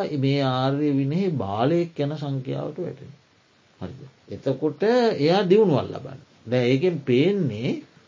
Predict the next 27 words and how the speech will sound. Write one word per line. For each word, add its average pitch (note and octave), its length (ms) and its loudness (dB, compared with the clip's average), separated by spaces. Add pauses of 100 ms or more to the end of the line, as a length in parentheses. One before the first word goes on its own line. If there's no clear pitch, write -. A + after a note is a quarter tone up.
(140)
වැරදි C#3+ 560 6
වෙන්න A3 380 2
පුළුවන්. A#3+ 460 -2 (680)
හරිද? D3+ 220 0 (420)
ඒක F3+ 220 8
තමන් G#3+ 480 2
දකින්න C3 500 -2
ඕන E3+ 240 0
මේක C4 220 0
වරදක්. G#2+ 520 -4 (840)
හරිද? G3+ 220 -4 (540)
ඊට C#3 140 4
පස්සේ D3+ 320 2
කවුරු D#3+ 280 6
හරි D3+ 160 4
පෙන්නලා B3+ 460 2
දුන්නොත් A3+ 420 -2 (380)
ඕක B2+ 180 0
වරදක් F3+ 520 0
කියලා A#3 320 -2 (180)
එයා B2+ 240 4
ඒක E3+ 140 2
පිළිගන්න G#3+ 540 -2
ඕන. - 200 -16 (400)
නිහතමානීව G#2 760 -6
පිළිගන්න E3 520 -6
ඕන. - 200 -18